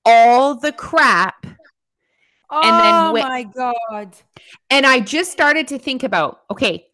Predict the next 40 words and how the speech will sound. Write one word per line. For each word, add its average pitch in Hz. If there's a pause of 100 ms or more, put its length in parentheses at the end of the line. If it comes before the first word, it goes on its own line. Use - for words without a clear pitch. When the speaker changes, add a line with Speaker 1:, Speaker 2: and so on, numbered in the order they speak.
Speaker 1:
imagine 214
they 202
are 190
starting 214
their 190
crash 220
diet 202
on 180
Monday. 180
Imagine 196 (240)
they're 226
gonna 262
try 247
and 214
weigh 226
as 190
much 214
as 247
possible 220 (200)
also 180
on 202
Monday. 185
They're 208
gonna 220
Speaker 2:
Yeah. 247
Speaker 1:
be -
playing 240
with 262
the, 277
the 240
Speaker 2:
Yeah. 294
Speaker 1:
scale, 226
right? 208 (200)
Like, 202 (580)
uh, 190 (120)
yuck. 190 (440)
All 269
Speaker 2:
Yeah. -
Speaker 1:
the 277
language, 233